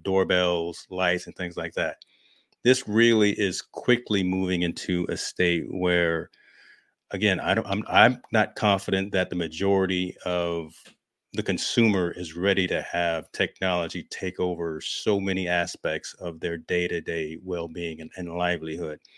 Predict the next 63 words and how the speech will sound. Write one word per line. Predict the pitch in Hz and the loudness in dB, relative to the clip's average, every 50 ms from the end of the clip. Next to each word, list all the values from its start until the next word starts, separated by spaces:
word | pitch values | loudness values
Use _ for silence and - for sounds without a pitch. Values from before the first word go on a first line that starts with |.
| - - - - - - _ _ _ - | -20 -20 -20 -20 -20 -20 _ _ _ -8
It's, | 104 - - | -8 -6 -4
it's | - 107 101 - | -4 -4 -4 -6
great | - - 90 101 117 127 123 - | -6 -2 2 4 4 4 4 2
that | 107 90 92 | 0 0 0
we | 101 104 98 95 95 92 - - | -2 -2 0 0 -2 -2 -4 0
have | 104 101 104 104 104 | 0 2 2 2 0
that | 113 110 - | -2 -2 0
technology | - 120 113 - 113 101 107 113 117 | 0 0 0 0 0 0 0 0 0
and | 110 101 | -2 -2
that | 90 80 | -4 -4
it's | 76 - | -6 -10
going | - - - 92 95 104 104 104 | -12 -8 -4 -2 -2 -2 -2 -4
somewhere, | - - 110 101 104 104 107 104 92 | -6 -6 -4 -2 -2 0 0 -2 -2
and | 90 85 | -4 -8
the | - | -10
fact | - - 107 101 95 - | -8 -4 -2 -2 -2 -2
that | 95 87 | -4 -6
it, | 87 - _ _ _ _ _ - | -8 -10 _ _ _ _ _ -6
it, | 98 87 82 85 - | -6 -6 -8 -10 -8
it | - 95 - | -8 -4 2
does | 110 110 113 110 107 | 4 4 4 4 4
need | 123 113 113 | 2 2 2
to | 110 | 2
be | 123 120 | 0 4
regulated | 117 107 95 90 98 90 87 90 92 90 | 4 4 4 4 4 2 2 2 2 0
because | 85 95 - - 98 87 85 | -2 -2 -2 0 -2 -2 -2
at, | 98 98 85 110 | -4 -6 -6 -4
you | 101 | -4
know, | 98 | -4
at | 87 87 | -4 -2
the | 98 101 | -2 0
end | 110 110 101 | 0 0 0
of | 92 | 0
the | 104 101 | 0 0
day, | 92 | 0
there's | - 92 90 - | 0 -4 -2 0
already | 95 95 101 98 101 95 95 | 2 2 2 2 2 2 0
right | 87 90 95 87 87 | 0 0 0 0 0
now | 95 95 90 82 | 0 -2 -2 -2
a | 82 | -2
lot | 82 87 90 90 90 90 | -2 0 2 2 2 2
of | 92 - | 0 -4
concern | - 85 - - 98 90 87 85 | -8 -10 -8 -4 -4 -4 -4 -4
about | - 82 80 - - | -6 -6 -6 -8 -6
privacy, | - - 98 92 87 - - - - 78 76 82 - - - - - _ _ | -2 0 2 2 2 0 -4 -8 -10 -10 -10 -12 -14 -20 -20 -20 -20 _ _
which | - 95 - | -6 -4 -4
is | 101 87 90 | -4 -2 0
why | 90 90 87 87 85 80 80 80 - - - _ _ _ _ _ _ _ _ _ - | 2 2 4 4 2 0 -2 -4 -8 -14 -20 _ _ _ _ _ _ _ _ _ 0
Tallboy | - 98 95 95 87 87 90 90 | 4 4 4 4 4 2 0 2
and | 87 85 | 2 0
a | 85 | 0
lot | 87 85 | 0 0
of | 76 | -2
folks | - - 92 87 85 87 - | 0 0 0 0 0 -4 -4
don't | - 95 101 107 - - | 0 2 2 2 2 2
have | 110 110 117 110 104 | 2 2 2 2 2
these | 98 87 - - | -2 -4 -4 -4
things | 95 87 90 87 87 | -2 -2 -2 -2 -2
in | 90 85 | -2 -2
their | 87 82 78 | -2 -4 -4
homes | 82 85 82 85 80 - - | -4 -4 -6 -6 -6 -4 -2
right | 85 80 82 | -2 -2 -2
now. | 82 85 82 76 | -2 -4 -6 -6